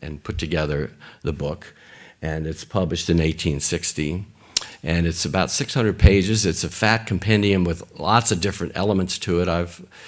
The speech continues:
tried to read the whole thing, uh, but I use it more for reference. And it has profiles and recollections and, uh, material such as his own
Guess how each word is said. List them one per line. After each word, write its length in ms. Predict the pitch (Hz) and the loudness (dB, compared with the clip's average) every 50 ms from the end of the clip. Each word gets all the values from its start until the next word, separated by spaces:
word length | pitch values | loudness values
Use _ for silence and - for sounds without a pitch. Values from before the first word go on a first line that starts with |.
| - - | -20 -12
tried 320 | - - 107 101 110 117 92 | -4 0 2 2 4 2 2
to 60 | 92 | 0
read 220 | 87 87 90 85 | 0 0 0 0
the 100 | 78 82 | -2 -2
whole 200 | 78 92 85 80 | -2 -2 -2 -2
thing, 500 | - - 87 80 80 85 90 85 71 - | -4 -4 -6 -4 -4 -4 -4 -6 -6 -8
uh, 380 | - 76 78 76 73 71 50 50 | -8 -8 -8 -8 -8 -10 -10 -10
but 140 | - 92 85 | -8 -8 -6
I 80 | 80 82 | -4 -4
use 220 | 85 87 90 82 | -2 -2 -2 -4
it 60 | 82 | -4
more 140 | 67 80 82 | -6 -6 -6
for 140 | 78 - 78 | -6 -8 -6
reference. 560 | 76 82 90 98 - - 71 76 90 - - | -2 -2 -2 -2 -2 -4 -6 -4 -4 -4 -4
And 120 | - 67 | -4 -6
it 220 | 73 57 67 78 76 | -6 -6 -6 -6 -4
has 260 | 76 85 82 78 - | -4 -4 -4 -4 -6
profiles 920 | - - - 95 90 87 - 90 85 82 80 82 82 80 80 85 82 - | -8 -4 -2 0 0 0 0 -2 -2 -2 -4 -4 -6 -6 -6 -4 -6 -6
and 340 | - - 73 76 73 73 76 | -6 -8 -8 -8 -8 -8 -6
recollections 880 | 73 80 82 - 78 76 78 76 76 - - - 73 78 82 - - - - - - - - - - - - - - | -6 -8 -6 -6 -6 -6 -6 -6 -6 -6 -6 -6 -6 -6 -8 -8 -10 -12 -14 -20 -20 -20 -20 -20 -20 -20 -20 -18 -10
and, 420 | - 76 76 73 73 71 71 71 | -6 -4 -2 -2 -2 -2 -2 -2
uh, 440 | 76 73 71 73 73 67 - - - - - _ _ _ _ | -2 -2 -2 -2 -2 -4 -6 -8 -12 -14 -16 _ _ _ _
material 600 | - 156 95 95 90 - - 101 95 90 85 82 | -12 -8 -6 -4 -2 0 2 4 4 4 2 2
such 260 | - - 90 85 - | 0 -2 -2 -2 -4
as 220 | 80 78 76 - - | -4 -4 -4 -4 -4
his 260 | 85 85 85 80 73 | -4 -4 -4 -4 -2
own 340 | 90 87 87 87 85 82 | -2 -2 0 -2 -2 -4